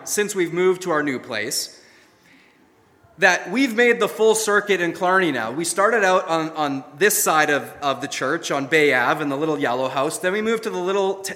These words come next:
the little, uh, slightly bigger house in the middle of town in Laurier. Now we've since moved to the other side of the church in the, in the slightly larger house now at Johnson Place.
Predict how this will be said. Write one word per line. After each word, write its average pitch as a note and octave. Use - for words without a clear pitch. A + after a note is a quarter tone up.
the D#3+
little, F#3
uh, C#3+
slightly A3+
bigger E3+
house E3+
in F3
the F3
middle F#3+
of F3+
town F3
in D#3+
Laurier. E3+
Now A#3
we've C#4
since B3
moved A3+
to A3+
the F#3+
other C4
side G3+
of F#3
the F#3
church G3+
in G3
the, G3
in F#3
the F#3+
slightly C4+
larger F#3
house D#3+
now F3
at D3+
Johnson A#3+
Place. D#3